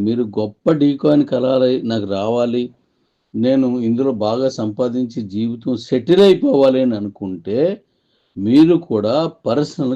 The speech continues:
గ్రూపులు మెయింటైన్ చేయండి. ఆ గ్రూపుల్లో ఈ వివరణంతా మీకు తెలిసిన భాషలో, మీరు హిందీ అయితే హిందీలోను, తమిళ అయితే తమిళ్లోను, కన్నడ అయితే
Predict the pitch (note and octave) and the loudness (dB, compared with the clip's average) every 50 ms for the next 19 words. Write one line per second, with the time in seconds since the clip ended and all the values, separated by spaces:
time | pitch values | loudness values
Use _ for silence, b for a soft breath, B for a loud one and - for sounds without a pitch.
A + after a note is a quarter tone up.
0 | C3 B2 B2 C#3 E3 E3+ E3 E3 D3+ C#3+ C3+ B2+ B2 - A#2+ G#2+ G2+ G2+ F#2+ F2 | -4 -2 0 0 0 2 2 2 2 4 2 0 -2 -4 -6 -6 -6 -6 -8 -8
1 | E2 D#2 D2 - _ _ _ _ _ _ _ _ _ _ _ _ _ _ _ _ | -10 -12 -16 -18 _ _ _ _ _ _ _ _ _ _ _ _ _ _ _ _
2 | _ _ _ _ _ _ _ b b b b b _ - A#2+ C3 C3+ A#2 B2 C3 | _ _ _ _ _ _ _ b b b b b _ -2 0 0 2 2 4 4
3 | D#3 D#3 D#3 F#3+ E3+ E3 E3 F3 E3 C#3+ B2+ A#2+ A#2 A#2 A#2+ C#3 D#3 D3 D3 C#3+ | 4 4 4 2 2 4 4 6 6 6 6 4 2 2 2 2 2 2 2 2
4 | C#3 C#3 C#3+ C#3+ - D#3 D3+ D3 B2+ C3 B2+ B2+ A2+ B2 B2+ C3 B2+ D3+ D3+ C#3+ | 4 2 2 2 2 0 2 4 4 2 2 0 -2 -2 -4 -2 2 2 4 4
5 | B2 A#2+ B2 B2 - - B2 A2 D#2+ - _ _ _ _ _ _ _ _ _ - | 4 2 0 0 -2 -4 -4 -4 -6 -8 _ _ _ _ _ _ _ _ _ -6
6 | A2+ A2 A2 G#2 G#2 B2 C3+ C#3 C#3+ C#3+ C3+ B2+ A2 A#2+ A2 A2 B2 B2+ C3+ C#3 | -4 -2 -2 0 2 2 4 4 6 4 4 2 2 -2 -2 -2 0 2 2 4
7 | C#3 C3+ B2+ B2+ B2+ A#2+ A2+ G#2+ G2+ - A#2 A#2+ C3+ C#3 C3+ C3 B2 A2 B2 A#2 | 4 2 2 2 0 0 -2 -2 -4 -4 -2 2 2 2 2 2 0 0 -2 -4
8 | G#2 G2 A#2 B2+ C3+ C#3 C3+ C3 C3 B2 A#2 A2 G2+ - B2 B2+ C#3 C#3 C3+ C3 | -4 -2 -2 0 0 2 2 0 0 0 0 -2 -2 -4 -4 -2 -2 0 -2 -2
9 | A#2+ A#2+ | -2 -4